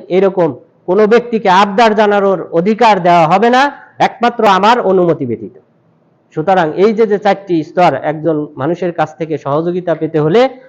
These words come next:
আল্লাহ তাআলা এই চারটি স্তর সব নাফি করেছেন, নাকচ করেছেন, যে এই জাতীয় কোনো কিছু আমার দরবারে চলবে না। আল্লাহ তাআলা বলেছেন,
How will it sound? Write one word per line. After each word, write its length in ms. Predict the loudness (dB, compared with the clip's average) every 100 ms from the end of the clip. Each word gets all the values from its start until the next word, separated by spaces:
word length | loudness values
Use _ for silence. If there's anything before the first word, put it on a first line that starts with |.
| _
আল্লাহ 340 | -4 -2 -2
তাআলা 260 | -2 -2 -2
এই 180 | -4 -6
চারটি 520 | -4 -4 -4 -6 -6
স্তর 300 | -6 -4 -4
সব 340 | -2 0 2 0
নাফি 280 | -4 -4 -4
করেছেন, 420 | -4 -4 -4 -6
নাকচ 360 | -4 -2 -2 0
করেছেন, 420 | 0 0 -2 -4 -6 _ _
যে 100 | -4
এই 240 | 0 0
জাতীয় 360 | 2 0 0 -4
কোনো 260 | -2 -4 -4
কিছু 300 | -6 -2 0
আমার 420 | 0 -2 -4 -2
দরবারে 500 | -2 -2 0 0 0 0
চলবে 280 | -2 -2
না। 60 | -10 -20 _ _ _
আল্লাহ 320 | -6 -2 -2 -2
তাআলা 240 | -4 -4
বলেছেন, 440 | -6 -6 -4 -6